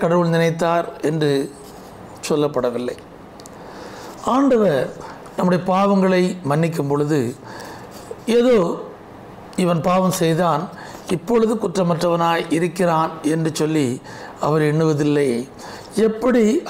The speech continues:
ஆபிரகாமை அவர் எண்ணினாரோ, அதுபோல அவர் நம்மை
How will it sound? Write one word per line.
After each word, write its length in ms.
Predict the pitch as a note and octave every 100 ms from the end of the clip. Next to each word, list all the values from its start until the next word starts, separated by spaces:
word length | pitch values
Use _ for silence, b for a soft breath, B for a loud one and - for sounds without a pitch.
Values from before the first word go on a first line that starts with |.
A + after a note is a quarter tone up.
| F3
ஆபிரகாமை 540 | F#3+ F#3 E3+ E3 E3+ D#3+
அவர் 160 | D3+
எண்ணினாரோ, 480 | D3+ D#3 D#3 D3+ D#3 C3+ - B B B -
அதுபோல 440 | F3+ F#3+ E3+ F#3+ F#3 D3+ C3+ - B B - -
அவர் 340 | F3 F3+ C#3 - B B - - E3
நம்மை 320 | G3 G#3 F#3+